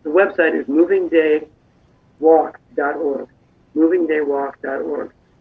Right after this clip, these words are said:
Go there and you get all the information. Uh, I'm planning to go to Chicago. I would like to have one here in the Quad Cities. So I'm gonna go to Chicago, do that one, learn all I can, and hopefully next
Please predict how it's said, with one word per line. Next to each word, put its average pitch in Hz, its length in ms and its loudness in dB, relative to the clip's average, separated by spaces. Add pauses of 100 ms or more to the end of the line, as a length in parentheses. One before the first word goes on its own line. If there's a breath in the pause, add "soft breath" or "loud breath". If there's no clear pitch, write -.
Go 175 180 6
there 180 120 4
and 160 140 0
you 131 80 -2
get 135 80 -2
all 151 60 -2
the 156 60 -2
information. 147 560 -6 (560)
Uh, 151 40 -6 (200)
I'm 185 200 -2
planning 185 280 2
to 143 80 -4
go 165 160 4
to 175 180 -6
Chicago. 139 360 -6
I - 100 -4
would 175 100 2
like 196 160 0
to 190 60 2
have 165 80 0
one 160 140 0
here 160 100 0
in 151 60 -4
the 135 40 -6
Quad 143 260 -10
Cities. - 220 -10 (480)
So 165 60 0
I'm 160 80 4
gonna 147 100 2
go 165 220 4
to 127 80 -2
Chicago, 151 360 0
do 170 200 0
that 160 200 2
one, 147 280 -2 (280)
learn 170 160 4
all 156 140 0
I 143 80 -2
can, 147 240 -2
and 131 80 0
hopefully 160 300 -2
next 185 240 -4